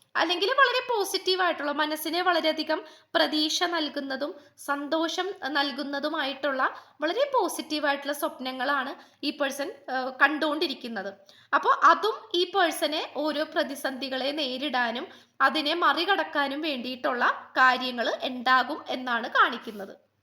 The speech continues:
ഓക്കെ, അതുപോലെ തന്നെ നോക്കുകയാണെങ്കിൽ സ്റ്റക്ക് എനർജിയിലായിരുന്നു ഈ പേഴ്സൺ ഏറ്റവും കൂടുതൽ നിന്നിരുന്നത്. ആ ഒരു സ്റ്റക്ക് എനർജിയിൽ നിന്നും പുറത്തേക്ക് കടക്കാൻ ഇപ്പോ ഈ പേഴ്സൺ ശ്രമിച്ചുകൊണ്ടിരിക്കുന്നുണ്ട്.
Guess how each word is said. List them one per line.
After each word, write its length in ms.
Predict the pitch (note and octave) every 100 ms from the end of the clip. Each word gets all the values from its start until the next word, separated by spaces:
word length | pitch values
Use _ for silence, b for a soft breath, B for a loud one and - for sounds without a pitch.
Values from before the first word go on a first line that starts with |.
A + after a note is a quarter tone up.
| _ _ _ _ _
ഓക്കെ, 400 | E4 E4 C4+ F#3+ - _ _ _ -
അതുപോലെ 440 | C#4 G4+ G#4 A#4+ C5
തന്നെ 380 | C5 G#4+ A4
നോക്കുകയാണെങ്കിൽ 640 | G4 F4 G4 F4 C#4+ C#4+ E4+
സ്റ്റക്ക് 440 | - D#4 - -
എനർജിയിലായിരുന്നു 1040 | G4 F4 D4 - D#4+ F4 D#4 C4+ C4 F4+ -
ഈ 60 |
പേഴ്സൺ 420 | D#4 D4 C#4 D4 D4+
ഏറ്റവും 400 | C4+ - D4+ D#4
കൂടുതൽ 440 | C#4 B3+ C4 D4+
നിന്നിരുന്നത്. 640 | C#4 A#3+ C#4+ B3 A3+ A3 A4 - - B B
ആ 60 | G4+
ഒരു 340 | A4+ A#4+ A#4+
സ്റ്റക്ക് 380 | - F#4 - -
എനർജിയിൽ 520 | F#4+ D#4 D4+ D4+ C#4+
നിന്നും 460 | D4 C4+ B3+ - -
പുറത്തേക്ക് 580 | D4+ D#4+ D#4+ F4+ F#4 G#4+ F#4
കടക്കാൻ 420 | D#4 - C4+ D4+
ഇപ്പോ 360 | C4+ - D#4 -
ഈ 120 | C4+
പേഴ്സൺ 440 | C4+ C4+ B3 B3 D4+
ശ്രമിച്ചുകൊണ്ടിരിക്കുന്നുണ്ട്. 1160 | F4 B3+ A#3+ - B3 B3 C#4 - A#3+ B3 G3+